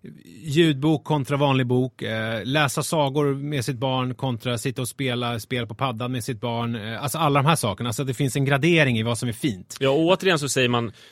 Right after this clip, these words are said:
Speaker 2: att, eh, det här fula sexet då,
Speaker 1: Mm.
Speaker 2: det, det är sex som sker på kvinnors bekostnad.
Speaker 1: Just det.
Speaker 2: Och det är något, det är ett slags sex som män och porrbranschen
Speaker 1: Mm.
Speaker 2: vill att man ska ha.
Speaker 1: Mm.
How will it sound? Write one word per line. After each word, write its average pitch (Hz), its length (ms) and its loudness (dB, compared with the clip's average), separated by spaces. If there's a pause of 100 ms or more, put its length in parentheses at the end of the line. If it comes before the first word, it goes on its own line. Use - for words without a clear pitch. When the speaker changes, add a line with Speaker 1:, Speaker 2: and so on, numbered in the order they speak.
Speaker 2:
att, 117 300 -2
eh, 113 120 6
det 120 220 0
här 117 360 4
fula 175 360 4
sexet 110 360 -2
då, 73 140 -8
Speaker 1:
Mm. 113 280 -6
Speaker 2:
det, 139 420 2 (140)
det 139 320 0
är 139 140 6
sex - 360 -2 (180)
som 110 440 -2
sker 104 420 0 (160)
på 101 340 -4 (220)
kvinnors 117 500 0
bekostnad. 107 680 -4
Speaker 1:
Just 127 160 -2
det. 113 60 -4
Speaker 2:
Och 120 60 2
det 120 80 2
är 123 40 2
något, 123 260 0
det 120 140 0
är 113 40 4
ett 113 120 -4
slags - 320 -2
sex - 280 -2
som 104 220 -2 (100)
män 139 560 2 (320)
och - 360 -4
porrbranschen 110 1080 2
Speaker 1:
Mm. 101 160 -10
Speaker 2:
vill 104 180 -2
att 98 140 -6
man 101 100 -6
ska - 120 -10
ha. 101 280 -8
Speaker 1:
Mm. 98 140 -12